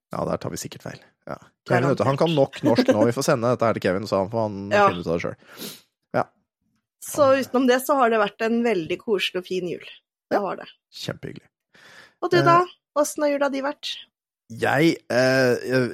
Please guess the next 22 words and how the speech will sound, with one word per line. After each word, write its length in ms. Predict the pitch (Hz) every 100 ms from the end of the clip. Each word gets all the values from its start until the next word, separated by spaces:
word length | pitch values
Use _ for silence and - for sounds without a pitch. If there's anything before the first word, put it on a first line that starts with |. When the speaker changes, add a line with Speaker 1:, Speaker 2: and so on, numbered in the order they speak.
| 123
Speaker 1:
jeg 180 | 127
har 100 | 123
jo 80 | 117
vært 200 | 107 104
nede 320 | 110 95 98
hos, 360 | 98 92 - -
eh, 640 | 92 98 101 101 101 98 - -
hos, 380 | 101 - - -
eh, 500 | 107 113 113 110 113
mora 400 | 113 110 104 107
til 300 | - 110 107
Veronica, 400 | 113 110 98 - - - _
eh, 520 | 120 107 101 98 98 214
som 160 | 214
Speaker 2:
Mm. 60 | -
Speaker 1:
vanlig. 320 | 98 76 285
Vi 80 | 127
er 140 | 90
jo 60 | 92
der 100 | 87
hvert 180 | 80 -
år. 140 | 160